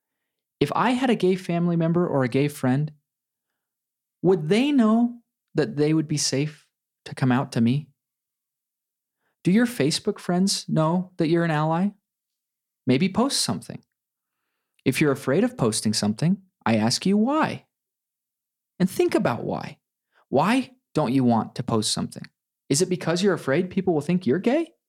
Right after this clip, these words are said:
And if you are afraid that people will think you're gay, I hope you'll ponder this message a little bit longer and understand how gay people feel.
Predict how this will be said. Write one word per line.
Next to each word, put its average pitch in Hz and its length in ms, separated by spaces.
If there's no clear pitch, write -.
And 160 100
if 175 80
you 214 220
are 226 240
afraid 110 440
that - 140
people 117 260
will 104 100
think 107 240
you're 101 100
gay, - 340
I 135 60
hope 170 160
you'll 156 100
ponder 165 300
this 143 200
message 151 320
a 127 60
little 139 200
bit 131 160
longer 143 400
and 110 380
understand 156 720
how - 180
gay 123 200
people 117 320
feel. - 420